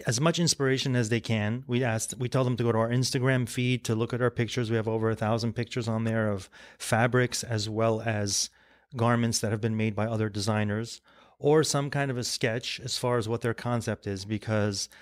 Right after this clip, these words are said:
there really are thousands of variations, and it would be impossible for me to make an actual swatch of every type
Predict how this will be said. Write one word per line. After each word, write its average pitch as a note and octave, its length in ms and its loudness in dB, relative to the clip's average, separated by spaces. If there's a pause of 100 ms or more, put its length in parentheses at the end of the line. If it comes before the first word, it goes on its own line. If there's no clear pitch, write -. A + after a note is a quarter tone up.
(160)
there C3 220 4
really C#3+ 300 2
are B2+ 280 0
thousands A#2+ 720 0
of A#2+ 220 -2
variations, A2 960 0
and A2 240 -2
it G#2+ 200 -6
would A#2 340 -4
be B2 380 -2 (300)
impossible C3 1120 0
for A2 200 0
me G#2 140 0
to - 140 -2
make G#2+ 320 2
an G#2+ 120 -2
actual G#2+ 440 -2
swatch A2+ 480 0
of G#2+ 200 -4
every A#2+ 300 2
type - 460 -2